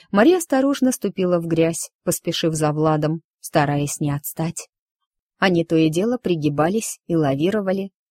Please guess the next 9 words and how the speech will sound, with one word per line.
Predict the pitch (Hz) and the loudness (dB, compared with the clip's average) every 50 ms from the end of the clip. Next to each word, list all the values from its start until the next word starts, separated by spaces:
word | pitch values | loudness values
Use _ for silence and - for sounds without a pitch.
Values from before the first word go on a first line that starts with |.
| _ _ - | _ _ 0
точно | 165 156 - - 151 147 | 0 0 0 -2 -2 -2
сами | 151 - - 165 165 165 165 | -2 -2 -2 -2 0 0 -2
были | 165 160 165 165 160 160 | 0 0 0 0 0 0
лёгкими | 165 165 185 - - - - 202 208 214 | 0 0 -2 -4 -6 -6 -4 -4 -4 -4
лодками | 214 220 254 226 - - - 151 151 147 | -2 -2 -2 -2 -2 -2 -2 0 0 0
в | 151 151 | -2 0
бурном | 151 160 170 180 180 175 170 | 0 -2 0 0 0 -2 -2
людском | 170 165 156 - - - 160 160 | -2 -2 -4 -4 -4 -4 -4 -4
потоке. | 151 165 165 - - 190 160 - - 147 143 | -4 -6 -6 -4 -4 -4 -4 -4 -4 -6 -6